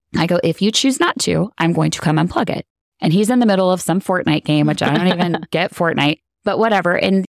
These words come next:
Speaker 1: I don't wanna do that. I'm like, "Ugh." Like, as a parent, you're like, "I don't wanna do that 'cause I know what that means. It's gonna be this,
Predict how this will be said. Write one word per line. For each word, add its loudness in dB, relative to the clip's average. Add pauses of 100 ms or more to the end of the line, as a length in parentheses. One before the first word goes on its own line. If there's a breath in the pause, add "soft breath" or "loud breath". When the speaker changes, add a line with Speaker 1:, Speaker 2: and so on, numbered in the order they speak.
(140)
Speaker 1:
I 2
don't -2
wanna 0
do -6
that. 0 (180)
I'm 2
like, 0
"Ugh." 2
Like, 0
as 0
a 0
parent, 0
you're 2
like, 0 (580)
"I 4
don't 4
wanna 4
do 2
that 2
'cause 0
I 4
know 4
what 2
that 0
means. 4
It's -4
gonna 2
be 2
this, 0